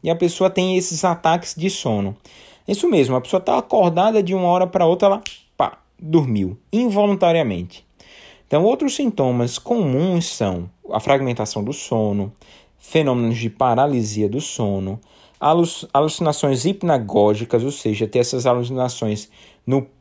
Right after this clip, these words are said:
período de início de sono. A gente divide as narcolepsias em tipo um, aquelas que têm cataplexia, que é a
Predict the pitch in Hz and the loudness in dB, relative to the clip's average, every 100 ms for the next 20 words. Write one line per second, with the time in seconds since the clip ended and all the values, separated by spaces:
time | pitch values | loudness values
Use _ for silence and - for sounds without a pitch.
0 | _ 139 131 127 117 110 131 120 131 180 | _ 2 2 0 -2 -2 0 0 0 -2
1 | - 147 151 - 101 87 85 104 _ - | -4 -4 -4 -6 -6 -6 -8 -10 _ -20
2 | - - _ 107 135 - 135 127 110 151 | -20 -20 _ -2 -2 -4 -6 -6 -4 -2
3 | 175 120 120 113 113 107 113 123 123 120 | -2 0 0 2 0 -2 -2 -2 0 -2
4 | 110 - 151 139 113 107 - 107 196 160 | -2 -4 0 0 0 -2 -4 -4 -2 0
5 | 135 220 131 117 117 113 - 107 104 101 | -2 -4 -4 -2 -2 -2 -4 -6 -2 -2
6 | 104 - 104 - - 127 139 185 - - | -4 -4 -6 -6 -6 -2 0 -2 -6 -20
7 | _ _ - 123 120 95 | _ _ 2 4 4 0